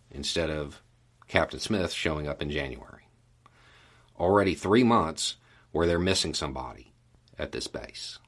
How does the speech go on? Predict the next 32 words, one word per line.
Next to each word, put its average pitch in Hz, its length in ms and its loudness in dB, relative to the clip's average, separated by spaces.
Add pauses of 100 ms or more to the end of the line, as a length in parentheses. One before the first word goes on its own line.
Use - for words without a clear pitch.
(680)
That's 76 300 -2
where 80 80 0
the 76 80 -2
readiness 73 460 -4
issues - 320 -8
begin. 78 380 -6 (1600)
Now, 87 280 6
meanwhile, 95 840 4 (420)
the 82 240 -6
people 101 420 -2
at 87 220 2 (200)
the 82 220 0
Air 87 140 0
Force 80 340 -2
Personnel 92 540 0
Office, 85 320 2
they're 120 100 4
<laughs> - 160 4
trying 135 160 6
to 127 60 2
figure 98 260 0
out 95 80 2
how 101 140 0
to 87 60 0
stop - 360 2
this 90 140 0
from 80 240 -6
happening. - 480 -4 (800)
Because 85 340 0
since 107 340 2
they 92 220 4
moved 107 640 2